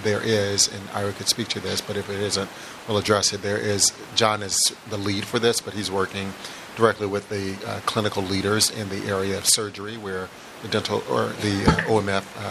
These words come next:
uh, um, S program lives, uh, to, to partner with that. And that would be the spirit of what we're getting at, which is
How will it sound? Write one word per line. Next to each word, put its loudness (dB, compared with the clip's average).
uh, -4
um, -4
S 4
program -6
lives, 2
uh, 2
to, 4
to 0
partner 4
with -8
that. -2
And -2
that 4
would -8
be -4
the -6
spirit 0
of -8
what -4
we're -6
getting -4
at, -6
which -6
is 0